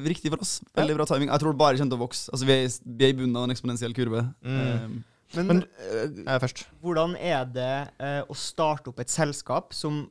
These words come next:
Speaker 3: på en måte, altså, selskapet springer jo ut av den ideen
Speaker 1: Mm.
Speaker 3: til han professoren på N T N U som
Speaker 1: Stemmer.
Speaker 3: lagde den her halen. Eh, hvordan er det da å liksom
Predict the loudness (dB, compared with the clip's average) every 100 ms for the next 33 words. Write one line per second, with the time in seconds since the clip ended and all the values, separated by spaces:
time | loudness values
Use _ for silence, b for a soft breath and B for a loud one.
0 | -4 0 2 2 0 b b 6 6 4
1 | -2 -2 -2 -2 -6 -4 -6 -4 -6 -6
2 | -4 -2 -2 0 0 0 -2 -8 -6 -4
3 | -4 -4 -8 -10 0 4 6 6 4 -2
4 | -8 -10 -10 -8 -6 -4 -2 -2 0 2
5 | 4 6 6 6 0 -6 -4 -4 -4 -4
6 | -8 -16 _ _ _ 2 4 4 0 -8
7 | -6 4 4 6 2 2 2 0 -2 -4